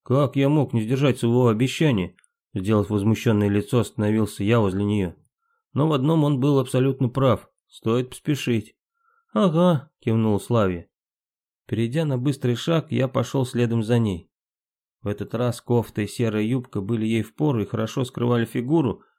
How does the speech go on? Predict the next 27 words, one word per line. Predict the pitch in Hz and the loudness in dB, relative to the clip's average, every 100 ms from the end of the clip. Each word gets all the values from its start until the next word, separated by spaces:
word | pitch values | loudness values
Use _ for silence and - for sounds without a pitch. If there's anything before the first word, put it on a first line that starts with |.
| _ | _
отчего | - - 127 131 123 | -10 -6 -2 -2 -2
снова | - 151 143 | -2 -2 -2
полюбоваться | 127 110 107 123 117 - 110 | -2 -4 0 2 0 -2 -2
ею | 131 120 | 0 0
мне | 120 120 | 0 0
не | 113 | 0
удалось. | 113 135 127 90 - _ _ _ _ _ _ _ _ _ _ - | 0 0 0 -2 -8 _ _ _ _ _ _ _ _ _ _ -6
Я | 123 156 | -4 -2
было | 135 151 135 | 0 0 0
стал | - 151 147 | -2 -2 -2
порываться | 127 123 139 151 143 - | 0 0 2 0 -2 -6
что-нибудь | - 139 131 127 | -4 -2 -2 -4
сказать, | - 135 135 170 127 | -2 -2 0 0 0
но | - 117 | -2 -4
темп | 127 147 127 | 0 -2 0
ходьбы | - 127 131 165 | -2 -2 0 0
Славия | 139 131 143 131 | 0 0 2 2
взяла | 117 117 139 135 | 0 0 0 2
высокий, | 123 123 180 160 - - _ _ _ _ | 0 0 0 0 -4 -10 _ _ _ _
и, | 120 120 | 0 0
чтобы | - 127 110 | 0 -2 2
не | 117 | 0
сбить | 117 123 107 | 0 -4 0
дыхание, | 123 - 156 131 | -2 0 0 2
мне | 110 123 | 0 0
пришлось | 120 107 - 123 | -2 -6 -2 -2
замолчать. | 104 117 123 123 113 87 - | 0 0 0 0 -4 -4 -8